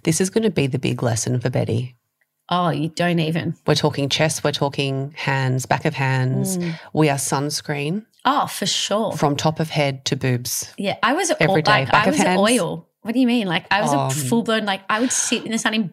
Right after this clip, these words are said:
Speaker 2: with baby oil on my body
Speaker 1: <sighs> I did this.
Speaker 2: for years. Like,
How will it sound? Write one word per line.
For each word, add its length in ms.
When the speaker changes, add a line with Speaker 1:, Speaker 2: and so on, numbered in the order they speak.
Speaker 2:
with 280
baby 320
oil 280
on 120
my 180
body 200
Speaker 1:
<sighs> 20
I 100
did 200
this. 340
Speaker 2:
for 100
years. 720
Like, 300